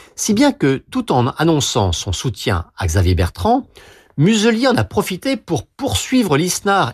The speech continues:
et surtout Ciotti de sa vindicte, qualifiant le député de Nice,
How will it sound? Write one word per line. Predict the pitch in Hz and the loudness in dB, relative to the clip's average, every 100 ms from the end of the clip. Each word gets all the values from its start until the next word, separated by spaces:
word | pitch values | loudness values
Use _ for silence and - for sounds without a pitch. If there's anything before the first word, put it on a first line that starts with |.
| - | -2
et | 117 | -2
surtout | - 107 - | 0 -6 -6
Ciotti | 85 - 131 - 247 262 _ _ - | -8 -2 -2 0 -2 -4 _ _ -6
de | |
sa | 104 - | -2 0
vindicte, | 98 113 160 160 - - 85 _ _ _ _ | 2 2 2 0 -2 -8 -14 _ _ _ _
qualifiant | - 139 156 - - 123 | -4 0 0 -2 0 2
le | 92 | 2
député | 95 127 139 127 | 2 0 -2 -2
de | 95 | 0
Nice, | 92 165 214 - | 2 2 0 -4